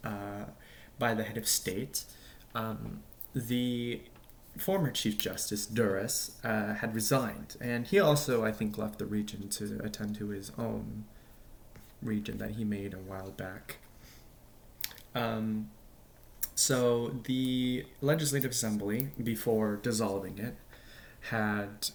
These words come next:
um, had confirmed, uh, Smith Jones, uh, who was appointed by the head of state, Thomas Cyr, uh, to be nominated for Chief Justice, uh,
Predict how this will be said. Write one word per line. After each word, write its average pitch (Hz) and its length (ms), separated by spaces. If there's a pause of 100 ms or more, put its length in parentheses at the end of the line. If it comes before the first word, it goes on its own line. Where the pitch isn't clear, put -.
um, 107 580 (920)
had 117 320
confirmed, 120 920 (120)
uh, 107 140
Smith 123 460
Jones, 107 720 (100)
uh, 117 140
who 117 140
was 110 180
appointed 107 640
by 101 160
the 101 100
head 104 140
of 107 100
state, 104 400
Thomas 101 300
Cyr, 104 320 (520)
uh, 104 340 (120)
to 107 640
be 113 140
nominated 113 800
for 113 380
Chief - 260
Justice, - 680
uh, 107 200